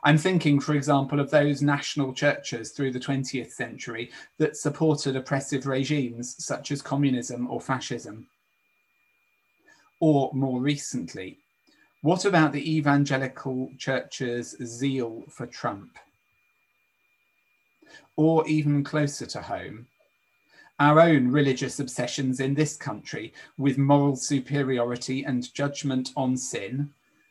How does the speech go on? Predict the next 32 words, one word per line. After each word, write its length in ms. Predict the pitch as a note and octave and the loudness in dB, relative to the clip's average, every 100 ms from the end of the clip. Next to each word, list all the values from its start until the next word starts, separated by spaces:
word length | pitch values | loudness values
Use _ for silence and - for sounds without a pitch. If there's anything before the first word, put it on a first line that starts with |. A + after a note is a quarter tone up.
| _ | _
and 140 | D3 D3+ | 2 4
in 140 | E3+ | 2
some 320 | D#3 F#3+ F3+ | 2 2 0
cases, 720 | D3+ D3+ C#3+ - C3+ C3 - - _ _ | 2 2 0 0 -2 -2 -6 -16 _ _
a 100 | C3+ | 2
misplaced 720 | D#3 D3+ - D3+ D3 - - | 2 2 0 0 0 -2 -6
desire 460 | D3 B2+ B2 B2 C3+ | -4 0 0 2 2
to 140 | C#3 | 0
drum 340 | B2 D#3 C3+ C#3 | -2 4 4 4
up 220 | A2 - | 0 -4
feelings 600 | - C#3+ C3+ A#2+ C3 B2+ | -10 -6 -4 -2 -2 -4
of 160 | B2 - | -8 -4
persecution 800 | D3 C3+ D3 - B2+ - C3+ C3 | -2 -2 -6 -6 -6 -4 -4 -2
and 220 | B2+ B2 | -2 -4
victimhood, 760 | C#3 - A#2+ A2 G#2 A2+ - - _ _ _ _ _ _ - | -6 -8 -12 -12 -10 -10 -12 -16 _ _ _ _ _ _ 0
rather 320 | C3+ C#3 A#2+ | 2 2 0
than 220 | A#2+ A#2+ | -6 -6
proclaiming 640 | B2+ - C3+ C3 B2 B2 B2+ | -8 -4 -2 0 0 0 0
loving 360 | B2 A#2 G#2+ | 0 -2 -8
inclusion 800 | A#2+ B2+ B2 - C#3 A#2+ G#2+ G#2+ | -8 -4 -4 -2 -2 -2 -6 -10
and 200 | - A#2+ | -10 -10
forgiveness. 720 | - B2 A#2 B2 A#2 - - - _ _ _ _ _ _ _ _ _ _ _ _ - - - | -10 -10 -8 -10 -10 -12 -14 -18 _ _ _ _ _ _ _ _ _ _ _ _ -20 -20 -14
Too 240 | - G#3 F3 | 2 6 8
often, 320 | D3+ C3+ B2+ | 6 4 0
the 80 | B2+ | 0
churches 440 | C#3+ C3 - B2 | 0 0 -2 -4
of 80 | B2 | -2
our 140 | A#2+ | 0
nation 380 | A#2+ A#2 - B2+ | -2 -4 -4 -4
spend 320 | B2 D3 C3 | -2 -2 2
more 220 | D3 D#3 D3+ | 2 4 2
time 440 | C#3+ A#2+ A#2 | 0 0 -2